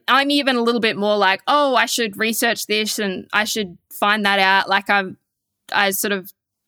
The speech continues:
dilly-dally a little bit before I get into things. He just starts and he just starts making it and doing it, you know? And that is why, like, he is so prolific on the internet. So it's definitely an attitude you need to bring if you wanna,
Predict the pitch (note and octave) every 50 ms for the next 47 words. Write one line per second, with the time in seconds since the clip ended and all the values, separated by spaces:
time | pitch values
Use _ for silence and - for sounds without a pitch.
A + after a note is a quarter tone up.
0 | _ _ _ _ _ _ _ _ _ - A3 A3 A3+ A#3 G#3 - G3+ G3+ A3 B3
1 | B3+ C4 C4 B3+ C4 C#4 C4 D4 E4 - - - - B3 B3 B3 A#3 B3 B3 B3+
2 | C#4 C4+ - C4+ C4+ D4+ F#4 - - _ - - C#4+ A3+ B3+ C4 C#4 - - -
3 | - - - - - A3 G#3 - - - - - - G#3+ A#3 B3+ A#3+ G3 G#3+ C4
4 | - - - - _ _ _ _ - G3+ F3 - _ - - - - A3+ A3 -
5 | - - B3 B3 G#3+ G#3 - G#3 F#3 F#3 - - F#3+ G3 F#3+ - G3 G3+ G3+ F#3+
6 | F#3+ F#3 - - - G3 F#3 F#3 F#3 A3+ F#4 B4 - _ - A3+ G#3+ G#3+ A3 A3
7 | A3+ - - A3 G3 G3 F#3 F3 G3 C4+ D4+ B3+ E3+ E3+ - - G#3 F#3+ G3+ G3
8 | - - G3+ G#3 G3 F#3 - _ - - - - - _ - G3+ G3 - - G#3
9 | G#3+ G3+ - G#3 F#3+ G#3 A3+ - F#3 - - - F#3 F#3 F#3 F3+ F#3 G3 - -
10 | - - - - - - F#3 - - - - - - - G#3 A3+ G#3 - G#3 G#3+
11 | A3 F#3+ F3+ G3 G3 - _ _ _ _ - - - - _ _ _ _ _ _
12 | - G3 G3 F3+ E3 F3 F3+ F#3 F#3 - G3 F#3 F3+ E3+ F3+ F3 E3+ E3 D#3 D3+
13 | - E3+ D#3+ - D#3+ D#3+ D#3+ D3+ D3 - - E3+ E3 E3 D#3 D#3 D3